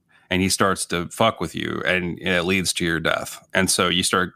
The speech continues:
hallucinating, you start to, I don't know,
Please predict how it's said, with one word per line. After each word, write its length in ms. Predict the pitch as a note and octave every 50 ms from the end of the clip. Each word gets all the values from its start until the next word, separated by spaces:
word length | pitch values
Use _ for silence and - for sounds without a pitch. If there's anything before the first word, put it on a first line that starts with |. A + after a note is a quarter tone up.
| - -
hallucinating, 880 | G2+ A2+ C#3 D#3+ D3+ - - C#3 C3 B2+ B2 A#2 A2 G#2 G2+ G#2 F#2+
you 80 | F#2 F2+
start 380 | - - G2 F#2 E2+ D#2+ - -
to, 320 | - F#2 F2+ - E2 - - _ - - - - - - - - - - - - - - - - _ -
I 140 | - G2+ G#2
don't 160 | G2 F2+ E2+
know, 320 | E2+ E2+ E2+ E2+ E2+ E2